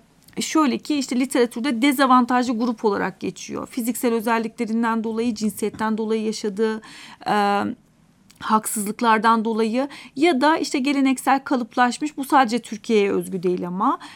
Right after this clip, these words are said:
e, birçok ülkede, Avrupa ülkesinde de, e, gelişmiş ülkede de cinsiyetinden dolayı, e, yaşadığı haksızlıklar ve ayrımcılıkla mücadele. Şimdi aslında bizim gittiğimiz nokta temel olarak, e,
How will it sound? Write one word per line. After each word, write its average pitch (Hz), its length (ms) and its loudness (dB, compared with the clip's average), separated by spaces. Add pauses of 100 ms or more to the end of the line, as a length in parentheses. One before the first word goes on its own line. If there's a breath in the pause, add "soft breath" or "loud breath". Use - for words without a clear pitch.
(140 loud breath)
e, 214 160 2
birçok 262 340 -2
ülkede, 196 400 -4
Avrupa 220 360 0
ülkesinde 190 600 -6
de, 190 280 -6
e, 196 220 -4
gelişmiş 202 540 -4
ülkede 185 420 -6
de 277 160 -4 (280 loud breath)
cinsiyetinden 277 880 0
dolayı, 240 500 -2 (120)
e, - 60 -2
yaşadığı 269 680 -2
haksızlıklar 262 840 -2
ve 294 60 0
ayrımcılıkla 240 640 -2
mücadele. 202 560 -6
Şimdi 262 200 -4
aslında 302 460 -6
bizim 294 260 -4
gittiğimiz 320 400 -6
nokta 269 260 -8
temel 277 360 0
olarak, 220 480 -4 (420 loud breath)
e, 247 380 4